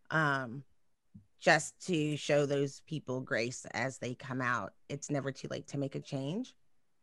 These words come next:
and to change your mind. And for those of us, uh, um, that may have a difference of opinion and people are coming to you,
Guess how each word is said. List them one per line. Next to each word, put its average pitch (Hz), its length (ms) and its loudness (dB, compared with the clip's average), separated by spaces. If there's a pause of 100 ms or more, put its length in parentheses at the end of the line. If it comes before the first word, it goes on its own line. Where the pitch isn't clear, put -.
(120)
and 147 220 2
to 139 100 0
change 147 320 0
your 147 100 2
mind. 160 460 4 (120)
And 151 460 2 (400)
for 160 180 4
those 156 300 8
of 160 160 6
us, - 460 2 (600)
uh, 147 280 6 (160)
um, 135 320 -8 (720)
that 143 520 4
may 147 220 4
have 147 240 2
a 147 60 4
difference 147 320 0
of 143 80 -2
opinion 143 440 0
and 139 120 -2
people 147 300 -2
are 139 100 4
coming 147 420 0
to - 140 -10
you, 139 480 -2